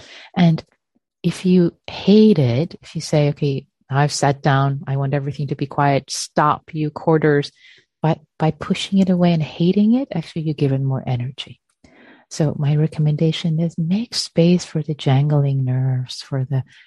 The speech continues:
rattling quarters. Like, "Oh yeah, it's like this." And notice the, how actually there could be peace, there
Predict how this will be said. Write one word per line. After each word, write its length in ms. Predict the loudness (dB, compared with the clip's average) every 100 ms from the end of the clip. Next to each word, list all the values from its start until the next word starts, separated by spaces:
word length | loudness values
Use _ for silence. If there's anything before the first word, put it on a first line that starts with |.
| _
rattling 520 | 0 4 4 2 -2
quarters. 480 | -6 -6 -6 -6 -6
Like, 100 | -6 -2
"Oh 140 | 0
yeah, 200 | 0 -2
it's 220 | -4 -6
like 160 | -8 -8 _ _ -12
this." 300 | -8 -8 -12 -20 _ -20 -20 -20 _
And 260 | 2 2 2 _ _ 2
notice 560 | 4 8 6 6 2
the, 200 | -2 -6
how 540 | -6 -4 0 4 4 2
actually 540 | 0 -2 -4 -8 -8 0
there 160 | 0 0
could 360 | 0 2 2 2
be 160 | 0 0
peace, 760 | -4 -2 0 0 -4 -12 -20 _ _ _ _
there 160 | -2